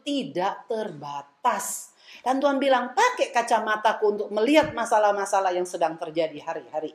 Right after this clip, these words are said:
ini." Saya bilang, "Oh iya Tuhan ya, kalau kita pakai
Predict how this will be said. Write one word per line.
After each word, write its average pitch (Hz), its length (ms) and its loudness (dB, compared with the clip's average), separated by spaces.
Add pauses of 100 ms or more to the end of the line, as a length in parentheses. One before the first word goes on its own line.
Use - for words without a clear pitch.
ini." 151 240 -4 (720)
Saya 175 240 -4
bilang, 175 160 -2
"Oh 220 160 0
iya 170 320 0
Tuhan 170 320 -2
ya, 214 160 0 (160)
kalau - 160 -16
kita 208 240 0
pakai 226 480 -4